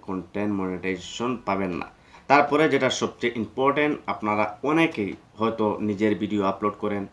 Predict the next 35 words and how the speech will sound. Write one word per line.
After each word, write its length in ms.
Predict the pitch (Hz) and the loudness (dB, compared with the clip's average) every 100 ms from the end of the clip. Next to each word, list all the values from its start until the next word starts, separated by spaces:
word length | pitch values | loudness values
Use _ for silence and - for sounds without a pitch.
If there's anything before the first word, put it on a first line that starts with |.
| - - | -14 -8
অন্যর 280 | 107 107 107 | -2 -2 -2
কারো 240 | 107 104 | 0 -2
কিছু 240 | 107 107 98 | -2 -4 -2
আপলোড 260 | 90 104 | -2 -4
করেন 280 | - 107 104 | -2 -2 0
না, 160 | 101 95 - - - - | -2 -8 -14 -20 -20 -12
আপনার 280 | - 98 104 95 | -8 -4 -4 -2
পেজে 240 | 107 104 | -2 -2
কোনো 200 | 104 107 | 0 0
ভায়োলেশন 420 | 104 104 104 113 | 2 0 0 -2
নাই, 260 | 107 101 98 | -2 -2 -4
আপনার 240 | - 107 104 | -6 -8 -4
পেজে 240 | 110 104 | -4 -2
কোনো 180 | 107 107 | -2 -4
কপিরাইটের 500 | - 104 107 104 104 | -4 -6 -6 -4 -4
প্রবলেম 360 | 110 101 107 104 | -4 -2 0 0
নাই, 180 | 107 | -2
সব 500 | 104 - 208 247 113 | -2 0 0 2 2
কিছু 380 | - - - 123 | 0 -2 -4 -2
আপনার 220 | 107 107 98 | -2 -2 -4
ঠিক 160 | 104 95 | -6 -6
আছে, 200 | 92 - - - - _ | -6 -8 -14 -20 -20 _
তারপরেও 380 | 110 110 120 127 | -4 -2 0 2
আপনি 260 | 113 110 104 | 0 0 -4
কনটেন্ট 360 | 104 95 104 101 | -4 -4 -2 -2
মনিটাইজেশন 440 | 92 95 - - 95 | -4 -6 -10 -12 -6
পাইতেছেন 400 | 107 101 107 101 | -4 -4 -4 -4
না, 140 | 87 - - - - - | -6 -8 -16 -20 -10 -6
আপনার 300 | 107 113 104 | -2 -2 0
ক্রাইটেরিয়াগুলো 720 | 117 113 120 120 113 113 107 | 0 2 4 4 4 4 2
ঠিক 200 | 107 107 | 2 -2
আছে, 280 | 104 107 95 | -2 -4 -4
আপনার 480 | 95 104 101 95 | -4 -2 -2 -4
সব 420 | 92 - 220 220 - | -2 6 8 6 -2
কিছু 200 | 147 | -4